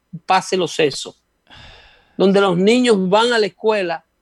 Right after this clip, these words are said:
y el noventa y cinco por ciento de los que van a la escuela continúan el camino a la universidad.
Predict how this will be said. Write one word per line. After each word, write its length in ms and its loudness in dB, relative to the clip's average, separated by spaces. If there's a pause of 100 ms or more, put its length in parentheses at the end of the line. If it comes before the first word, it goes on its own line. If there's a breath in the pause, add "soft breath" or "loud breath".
(440)
y 160 -2
el 160 0
noventa 440 -6
y 80 -6
cinco 540 -10
por 220 -12
ciento 500 -4
de 80 -8
los 140 -8
que 60 -6
van 260 0
a 60 -4
la 80 -4
escuela 440 -4
continúan 720 -4
el 160 -2
camino 680 -2
a 40 -2
la 140 -2
universidad. 540 -10